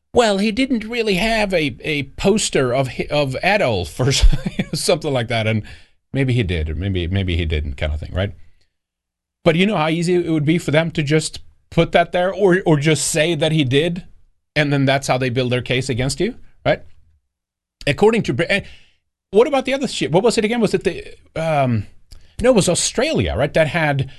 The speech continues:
they're even banning and outlawing, like, uh, National Socialist, like, regalia. Like, there's all these people that, like, trade, they do trade shows, they sell these things, right? You have, like, something from the war or whatever, right?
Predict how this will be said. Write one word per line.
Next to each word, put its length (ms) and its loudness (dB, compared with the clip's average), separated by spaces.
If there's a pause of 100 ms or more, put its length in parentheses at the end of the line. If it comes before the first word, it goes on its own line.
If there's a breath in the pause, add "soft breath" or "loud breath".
(300 loud breath)
they're 180 6
even 360 0
banning 440 0
and 80 -2
outlawing, 640 0
like, 360 0
uh, 160 2
National 400 0
Socialist, 560 -2
like, 120 2
regalia. 680 2
Like, 140 0
there's 140 0
all 80 4
these 140 0
people 240 -2
that, 100 -2
like, 200 -2
trade, 360 -4
they 80 -2
do 120 -4
trade 400 -2
shows, 440 -4
they 120 -4
sell 380 0
these 260 -2
things, 420 -2
right? 120 -4
You 100 -4
have, 160 0
like, 160 -2
something 280 -4
from 220 -2
the 80 -4
war 420 -2
or 40 -4
whatever, 420 -2
right? 240 0